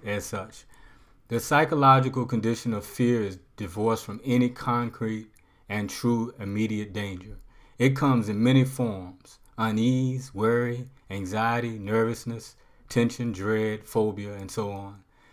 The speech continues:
This kind of psychological fear is always of something that might happen, not even something real," which, again, it points back to the, to the Twain quote.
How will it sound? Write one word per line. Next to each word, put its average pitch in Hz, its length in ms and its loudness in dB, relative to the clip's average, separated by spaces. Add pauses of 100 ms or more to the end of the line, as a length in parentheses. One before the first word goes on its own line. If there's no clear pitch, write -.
(100)
This 135 180 2
kind 139 280 4
of 120 60 0
psychological 113 760 0
fear 110 400 -6 (260)
is 104 180 -6
always 135 640 4
of 104 120 -6
something 123 440 -2
that 95 120 -6
might 104 320 -2
happen, 98 380 -12 (320)
not 214 300 -2
even 160 300 4
something 147 640 0
real," 101 440 2 (360)
which, 117 240 0 (260)
again, 104 480 0
it 104 160 -4
points 113 300 -2
back 107 240 -4
to 113 100 -8
the, 104 160 -10 (160)
to 110 140 -6
the 104 80 -8
Twain 101 400 -10
quote. 101 340 -18